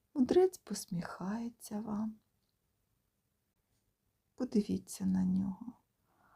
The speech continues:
Намагайтеся запам'ятати його зовнішність, обличчя, очі.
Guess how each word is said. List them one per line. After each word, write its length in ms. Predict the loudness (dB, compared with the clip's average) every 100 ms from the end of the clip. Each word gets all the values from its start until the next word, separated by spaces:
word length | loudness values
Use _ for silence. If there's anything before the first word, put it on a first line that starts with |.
| _ _ _ _ 4
Намагайтеся 800 | 8 10 8 4 2 -6 -4
запам'ятати 1000 | -2 -2 0 0 0 0 -2 -4 -4 -6
його 600 | -8 -6 -10 -8 -6 -6 -8
зовнішність, 1080 | -16 -8 -6 -4 -2 -2 -6 -14 -16 -18 -20 -20 -20 _ -8
обличчя, 880 | -4 -2 0 0 -4 -8 -10 -10 -12 _ _ _ _
очі. 640 | -4 -4 -4 -10 -8 -10